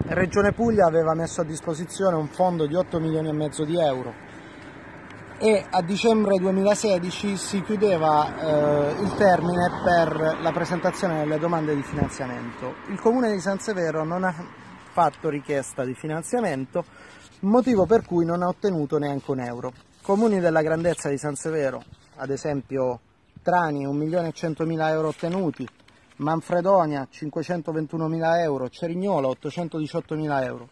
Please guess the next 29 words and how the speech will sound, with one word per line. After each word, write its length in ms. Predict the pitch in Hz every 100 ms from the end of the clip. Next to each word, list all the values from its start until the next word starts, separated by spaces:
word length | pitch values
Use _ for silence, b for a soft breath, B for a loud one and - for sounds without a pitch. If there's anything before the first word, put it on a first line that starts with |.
| - -
San 240 | - 196
Severo, 460 | 190 214 147 139 - -
lo 100 | 151
ribadisco, 640 | 151 160 170 143 - - 127 _ _ -
zero. 380 | - 123 117 - B B B B B B
A 120 | -
San 180 | - 214
Severo 300 | - 233 202
purtroppo 540 | - 175 - 202 -
questa 240 | 160 156 170
amministrazione 800 | 165 175 - 180 - 202 165 139
dà 160 | 147
poca 340 | - - 185 165
importanza 580 | 143 151 - 151 -
alle 100 | 127
tematiche 420 | 127 135 147 123 131
ambientali, 720 | 139 175 170 180 160 165 151
dà 160 | 143
poca 380 | - - 196 160
importanza 840 | 139 147 - 160 139 120 - 120 - _ -
a, 280 | 139 139 143
e 120 | 151
poca 260 | - 160 147
attenzione 680 | - 175 - 196 170 170
al 120 | 147 139
servizio 480 | 156 135 147 -
di 80 | 131
igiene 260 | 123 135 123
urbana. 400 | 117 117 107